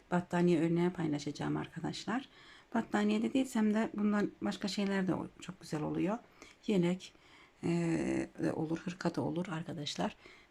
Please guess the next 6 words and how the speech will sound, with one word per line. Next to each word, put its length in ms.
Ama 280
beğeneceğiniz 600
bir 60
örnek 420
be-, 240
düşündüm. 500